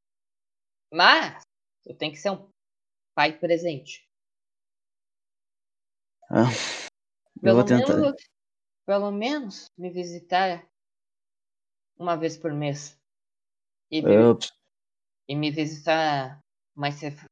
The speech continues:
Speaker 1: frequentemente quando a gravidez avançar, sabe? Porque uma
Speaker 2: Ela
Speaker 1: hora
Speaker 2: cla-
Speaker 1: eu não vou poder trabalhar.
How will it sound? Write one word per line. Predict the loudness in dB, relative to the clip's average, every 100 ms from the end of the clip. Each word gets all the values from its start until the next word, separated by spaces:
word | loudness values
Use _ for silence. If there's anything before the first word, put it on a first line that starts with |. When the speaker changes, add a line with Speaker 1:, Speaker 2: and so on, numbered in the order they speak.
| _
Speaker 1:
frequentemente | -10 -8 -8 -8 -8 -6 -6 -8 -10
quando | -10 -8 -6 -6 -8 _ _ _ _ _ _ _ _ _ _ _ _ _
a | -4 -2 0 -2 -4
gravidez | -2 -2 -2 -4 -2 -2 -4 -6
avançar, | -2 0 0 -4 -6 -6 -6
sabe? | -8 -10 _ _
Porque | _ -8
uma | -4
Speaker 2:
Ela | 2 4
Speaker 1:
hora | 4
Speaker 2:
cla- | 2
Speaker 1:
eu | 0 -6
não | -10
vou | -10
poder | -8 -8 -10
trabalhar. | -12 -8 -8 -8